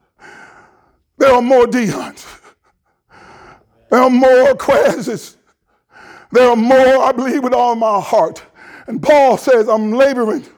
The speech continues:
And then Paul goes on to say, the saying is trustworthy. "For we have died with him, we will also live with him. If we endure,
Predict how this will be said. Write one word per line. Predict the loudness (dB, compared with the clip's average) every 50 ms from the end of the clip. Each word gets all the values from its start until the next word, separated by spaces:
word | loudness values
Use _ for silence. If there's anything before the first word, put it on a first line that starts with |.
| _ _ _ _ _ _ _ _ _ _ _ _ _
And | -6 -2 0
then | 0 0 2
Paul | 2 2 2 2 2 2
goes | 2 2 0 0 0
on | -2 -4 -4
to | -4 -4
say, | -4 -2 -2 -2 -2 -4 -8 -14 _ -20 -20 _ _ _ _
the | -10 -10
saying | -6 -2 0 2 2 2 2 0
is | -2 -4
trustworthy. | -2 0 0 0 0 0 -2 0 0 0 0 -2 -6 -12 -14 -18 _ _ _ _ _ _ _ _ _ _ _ _ _ _ _ _ _
"For | 0 2 2 2
we | 2 0 0 0
have | 0 0 -2 -2
died | 0 2 2 4 2 2 0 0 -2
with | -2 -2 -2
him, | -6 -8 -8 -8 -12 -16 _ _ _ _ _ _ _ _ _ _ _ _ _ _ _ _ _ _ _ _
we | -2 0 2
will | 4 4 4 4
also | 4 2 0 0 0 0 0 0
live | 0 -2 -2 -2 -2 -2 -2
with | -4 -6 -6
him. | -8 -14 -14 -14 -18 -20 _ _ _ _ _ _ _ _ _ _ _ _ _ _ _ _ _ _
If | -4 -2 0
we | 2 2 2 2
endure, | 2 2 2 2 2 4 4 4 4 2 0